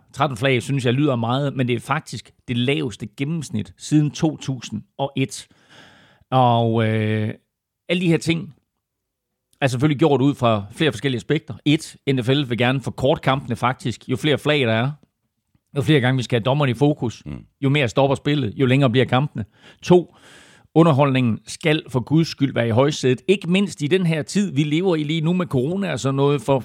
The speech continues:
Speaker 1: for at sat nogle point på tavlen. Lad folk sidde derhjemme med et stort smil i stuerne og klappe og så videre og hygge sig. Øh, og tre,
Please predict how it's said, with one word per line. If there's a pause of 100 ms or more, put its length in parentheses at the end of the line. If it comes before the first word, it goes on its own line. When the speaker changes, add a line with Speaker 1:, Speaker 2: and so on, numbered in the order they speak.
(120)
Speaker 1:
for
at
sat
nogle
point
på
tavlen.
Lad
folk
sidde
derhjemme
med
et
stort
smil
i
stuerne
og
klappe
og
så
videre
og
hygge
sig. (440)
Øh, (200)
og
tre,